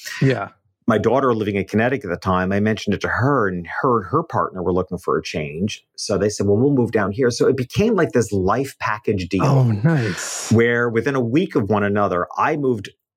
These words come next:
Speaker 2: north from Miami to Jacksonville. She moved south from Connecticut to Jacksonville. And now we're all just building this new life together in Jacksonville. She lives nine minutes away, uh,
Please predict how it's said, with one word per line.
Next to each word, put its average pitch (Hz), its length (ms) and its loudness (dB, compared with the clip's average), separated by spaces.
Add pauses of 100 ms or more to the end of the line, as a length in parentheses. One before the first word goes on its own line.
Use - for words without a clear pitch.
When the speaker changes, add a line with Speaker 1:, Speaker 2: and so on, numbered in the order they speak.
Speaker 2:
north 123 520 4
from 120 200 -2
Miami 107 380 0
to - 100 -12
Jacksonville. 123 540 0
She - 260 0
moved 117 200 2
south - 420 -2
from 120 140 0
Connecticut 113 560 0
to 98 60 -18
Jacksonville. 131 640 0
And 110 100 0
now 110 120 0
we're 104 160 -2
all 107 120 0
just 92 200 -10
building 101 340 2
this 98 220 0
new 98 160 2
life 117 220 -2
together 85 340 0
in 87 80 -2
Jacksonville. 87 600 -4
She - 160 -2
lives 101 200 2
nine 95 300 0
minutes 117 260 -2
away, 76 400 0 (720)
uh, 90 240 2